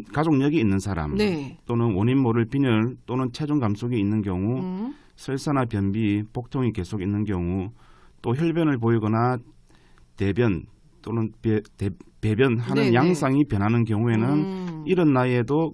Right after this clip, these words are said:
Speaker 1: 꼭 대장 내시경 검사를 받아보셔야 합니다.
Speaker 2: 그렇습니다. 다들 그 대장 내시경 검사가 너무 힘들다 <laughs> 하시는
Speaker 1: 네.
Speaker 2: 분들이 많으셔서 좀 힘든데 자, 어떻게 검사를 받는지도 좀 알려주시죠.
Speaker 1: 예.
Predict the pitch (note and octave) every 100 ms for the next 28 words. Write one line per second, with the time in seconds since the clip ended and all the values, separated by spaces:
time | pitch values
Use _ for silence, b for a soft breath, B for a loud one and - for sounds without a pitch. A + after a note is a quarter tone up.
0 | - D3 - - G2+ A2+ A#2 G#2 G#2+ B2+
1 | G#2+ G2+ G#2+ B2+ C#3+ G#2+ G#2 G2 G2+ A2
2 | A#2+ F2+ D#2 C#2 B1 F3 E3 E3 - D#3
3 | C#3 C#3+ C3 C3+ B B B B B B
4 | - F3+ G#3+ B3+ A3+ B3+ G#3+ G3+ G#3 B3+
5 | G3 F#3 C4 B3 G#3+ G#3 A3 A3 G3 F#3+
6 | F3 G#3+ C4 F#4 D#4+ A#3 - A3 G#3 C4+
7 | A#3+ G#3+ G3+ G3 F#3 E3+ F3 F3+ F#4 F4+
8 | C4+ F3+ F3+ G3 F#3+ F3+ F#3+ C4 G#3 F#3
9 | A3+ E4 C#4 A#3+ F3 D#3+ F3 G3+ - B
10 | - F#3 G3+ D#4+ D4 B3+ B3+ A#3 G3+ F#3
11 | F#3+ G#3 F#3 F3+ F3+ C#3+ F3+ F3 E3 D#3
12 | D3 A3 E3+ - - B2 C#3 A2 D#2+